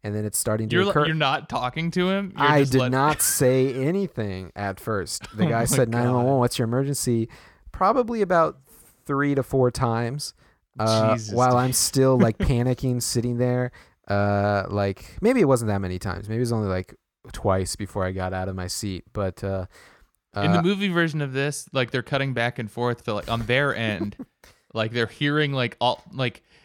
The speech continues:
Speaker 2: you, you trying to, like, hit your phone or something sounds exactly like a bomb being, like, you know, set up or something, and, like, or,
Speaker 1: Yeah.
Speaker 2: you know, like, some weapons being loaded, and so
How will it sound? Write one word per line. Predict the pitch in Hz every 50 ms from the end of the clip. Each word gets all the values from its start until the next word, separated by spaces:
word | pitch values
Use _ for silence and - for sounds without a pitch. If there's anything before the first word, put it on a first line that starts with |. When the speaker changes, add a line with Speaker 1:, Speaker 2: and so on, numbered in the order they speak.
| _ _ -
Speaker 2:
you, | - 135 147 160 170 165
you | - 151 147 175 156
trying | - - 160 147 143
to, | 135
like, | 120 110 -
hit | - 147 - -
your | 131 113
phone | - - 135 135 131
or | 120
something | 139 117 123 110
sounds | - 127 123 120 117
exactly | 113 101 110 107 110 107 107 120 - 135 135 131 123
like | 120 113 107 -
a | 101 95
bomb | 92 - 87 92 101 107 113 110
being, | 117 113 117 120 117 117
like, | 117 113 110 110 110 - - - _ _
you | - 123
know, | 110 104 101 101
set | - - - 113 113 110
up | 110 113 113 -
or | 113 113
something, | - 123 120 113 - - 123 123 127 123 110
and, | 101 95
like, | 95 90 92 92 - _ - - - - - - - _ _ -
or, | 107 110 101
Speaker 1:
Yeah. | 92 85 87 101
Speaker 2:
you | 131 113
know, | 95 92
like, | 98 101 98 95
some | 127 123 113 104
weapons | 101 104 104 110 - - 113 113 113 107
being | 107 113 110 110 110 110
loaded, | 110 110 107 107 110 117 117 113
and | 107 98 98 -
so | - 98 95 92